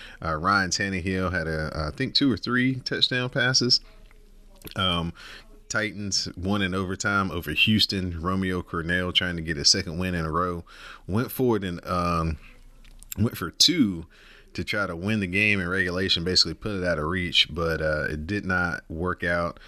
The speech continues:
The Titans were able to score, uh, fourth overtime, and then Derrick Henry took it over from there.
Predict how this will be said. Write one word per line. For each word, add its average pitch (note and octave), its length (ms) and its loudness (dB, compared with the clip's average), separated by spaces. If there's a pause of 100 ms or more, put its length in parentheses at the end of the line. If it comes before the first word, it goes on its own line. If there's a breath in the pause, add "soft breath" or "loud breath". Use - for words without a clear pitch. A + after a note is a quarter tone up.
(200 loud breath)
The D#2 80 -8
Titans F2+ 320 -2
were F#2+ 140 -2
able E2 180 -6
to D2 80 -4
score, F2 540 0 (1200 soft breath)
uh, E2 160 0
fourth G#2+ 380 0
overtime, F2 640 -2 (400 loud breath)
and E2+ 160 -4
then E2 200 -2
Derrick E2+ 280 0
Henry D#2+ 260 -2
took E2 200 0
it D2+ 80 -4
over C#2+ 200 -2
from D2 200 -6
there. - 180 -4